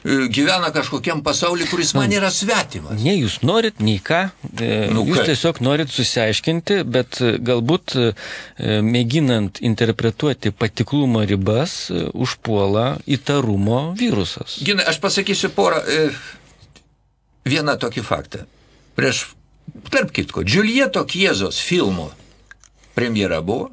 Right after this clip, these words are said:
Speaker 1: vienoj užsienio televizijos stotyje. Ir dalyvavo Terry Masonas, tas garsusis, kur, prancūzas, kur parašė knygas apie rugsėjo vienuoliktą. Ir dalyvavo tiek matantis tas Boeingo nuolaužas, tiek nematantis jų.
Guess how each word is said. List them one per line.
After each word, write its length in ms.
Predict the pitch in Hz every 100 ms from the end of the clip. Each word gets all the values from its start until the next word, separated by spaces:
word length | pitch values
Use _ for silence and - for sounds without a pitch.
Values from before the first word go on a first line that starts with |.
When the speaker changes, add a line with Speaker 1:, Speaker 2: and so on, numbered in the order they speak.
| -
Speaker 1:
vienoj 340 | - 131 156 156
užsienio 420 | 151 - 127 117
televizijos 760 | 104 107 107 120 107 101 95 - _
stotyje. 580 | - - 92 92 80 - - _ _ _ _ _ _ _ _ _ _ _ _ -
Ir 140 | 202
dalyvavo 500 | 165 160 156 147 127
Terry 280 | 101 117 98
Masonas, 600 | 127 233 226 - 185 175
tas 160 | - 156
garsusis, 600 | 151 156 - 151 - -
kur, 200 | - -
prancūzas, 580 | - 135 127 143 123 117
kur 180 | - 113
parašė 420 | 107 117 104 104
knygas 380 | 98 110 98 95
apie 180 | 101 95
rugsėjo 320 | 95 - 95
vienuoliktą. 500 | 87 87 82 80 - - - - - -
Ir 160 | 285
dalyvavo 520 | 208 214 196 202 190 165
tiek 260 | - 165 117 - -
matantis 580 | 147 220 247 277 226 -
tas 160 | 202
Boeingo 360 | 156 202 190 190
nuolaužas, 480 | 190 185 180 165 147
tiek 180 | 160 156
nematantis 720 | 151 135 87 78 76 71 -
jų. 140 | 71